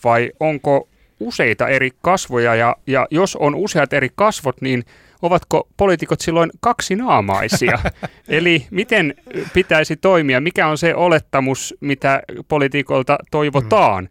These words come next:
Speaker 2: Mm. Mm.
Speaker 1: Voiko esiintyä kaksilla kasvoilla? Voiko sellaiseen poliitikkoon luottaa, jos hän
Speaker 2: Mm.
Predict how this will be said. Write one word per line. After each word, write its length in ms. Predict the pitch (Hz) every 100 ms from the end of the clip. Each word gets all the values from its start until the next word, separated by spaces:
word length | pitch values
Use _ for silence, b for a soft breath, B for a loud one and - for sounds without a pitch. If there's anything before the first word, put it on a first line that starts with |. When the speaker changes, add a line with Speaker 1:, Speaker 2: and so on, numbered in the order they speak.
| B
Speaker 2:
Mm. 60 | 127
Mm. 120 | 101 139
Speaker 1:
Voiko 440 | 220 190 - 123
esiintyä 520 | 139 139 139 117 117 107
kaksilla 440 | 151 151 - 117
kasvoilla? 540 | 107 175 175 - 92 104
Voiko 240 | 208 214
sellaiseen 540 | 165 190 151 131 143 131
poliitikkoon 720 | 170 143 135 135 - - 147
luottaa, 500 | 208 190 - - 104
jos 160 | 107 -
hän 160 | 127
Speaker 2:
Mm. 100 | 117